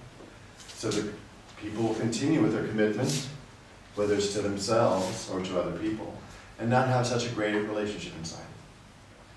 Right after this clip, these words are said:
So how do we help that increase? How do we help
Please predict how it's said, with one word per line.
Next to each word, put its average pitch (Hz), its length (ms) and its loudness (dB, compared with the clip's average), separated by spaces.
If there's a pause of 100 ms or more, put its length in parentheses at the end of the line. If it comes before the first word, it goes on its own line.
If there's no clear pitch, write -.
(180)
So - 120 -10
how 113 240 2
do 110 80 4
we 107 80 2
help 104 320 2 (280)
that 101 340 0
increase? - 640 -12
How 95 60 -14
do 98 60 -10
we 98 60 -6
help 98 140 -6